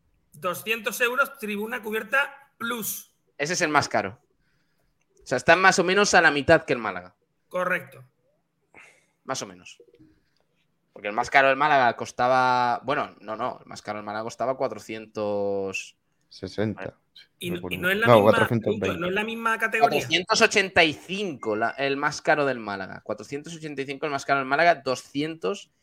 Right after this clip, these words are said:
Speaker 2: el más caro del Antequera. Es que hay una diferencia. Es verdad que, que no se puede comparar porque son, a ver, comparar se puede comparar.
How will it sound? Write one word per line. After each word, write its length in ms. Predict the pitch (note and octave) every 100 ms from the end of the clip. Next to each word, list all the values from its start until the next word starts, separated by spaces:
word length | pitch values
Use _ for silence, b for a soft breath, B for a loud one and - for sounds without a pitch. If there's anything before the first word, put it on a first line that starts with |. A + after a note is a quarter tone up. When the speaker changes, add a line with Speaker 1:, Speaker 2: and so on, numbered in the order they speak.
| _ _
Speaker 2:
el 120 | A#2
más 220 | A#2+ C#3+ -
caro 240 | C#3+ D#3+
del 100 | D#3
Antequera. 520 | B2+ A2+ G2 G2+ - _ _ _ _ _ _ _ _ _ _ _ _ _ _ _ _
Es 60 | -
que 140 | D3+
hay 140 | C#3 C3+
una 120 | C#3
diferencia. 460 | C3+ B2 C3+ E3+
Es 120 | - C#3
verdad 240 | F3 G#3+
que, 220 | A3 F3
que 120 | -
no 100 | A#2
se 100 | A#2
puede 100 | C3
comparar 320 | C3 B2 A#2 C#3+
porque 220 | B2+ G2+
son, 240 | B2 B2 - -
a 80 | A2
ver, 200 | G2+ - _ - _ _ _ _
comparar 300 | G#2 A#2 C#3+
se 80 |
puede 160 | C#3 B2
comparar. 400 | A#2 G#2+ F#2+ F2+